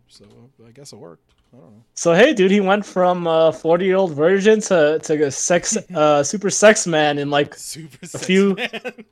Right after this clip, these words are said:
Speaker 2: in, in a few tries. So, so, you know, that gives hope to anybody. <laughs> You too can be super sex man once you, once you meet Kamala.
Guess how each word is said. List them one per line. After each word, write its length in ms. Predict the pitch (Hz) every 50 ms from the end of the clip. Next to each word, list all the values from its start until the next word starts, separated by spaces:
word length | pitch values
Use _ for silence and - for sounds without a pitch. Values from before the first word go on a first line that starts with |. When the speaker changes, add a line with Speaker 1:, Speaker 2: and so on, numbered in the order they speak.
| _ _ _ -
Speaker 2:
in, 360 | 185 190 196 202 196 190 185 170
in 100 | 185 190
a 60 | 190
few 220 | - - 214 226 240
tries. 600 | 226 - - 220 240 262 302 240 180 175 165 -
So, 280 | - - 175 170 170 165
so, 300 | 165 - - 170 165 165
you 140 | 165 160 170
know, 280 | 175 170 170 175 175 165
that 180 | 170 170 165 160
gives 200 | 208 208 202 -
hope 280 | - 208 214 208 - -
to 120 | 208 196
anybody. 420 | 202 226 240 208 147 156 165 175 - -
<laughs> 60 | - - - _ _ _ _ _ _ _ _ _ _ _ _ _ _ _ _ _ _ _ _ _ _ _ _ _ - - - -
You 180 | 226 269 339
too 300 | 330 - - 302 359 359
can 180 | 359 269 233 214
be 120 | 208 196
super 360 | - - 262 277 - 254 220
sex 380 | - - - 233 254 247 - -
man 240 | 170 160 160 151 151
once 240 | 160 170 170 - -
you, 300 | 160 160 160 156 147 - _ _ _ _ _ _ _ _ _ _ _ _ _ _ _ _ _ _ _ _ _ _ _ -
once 180 | 196 175 - -
you 140 | 180 147 139
meet 320 | 143 165 185 202 - - -
Kamala. 480 | 175 156 143 151 170 175 156 143 143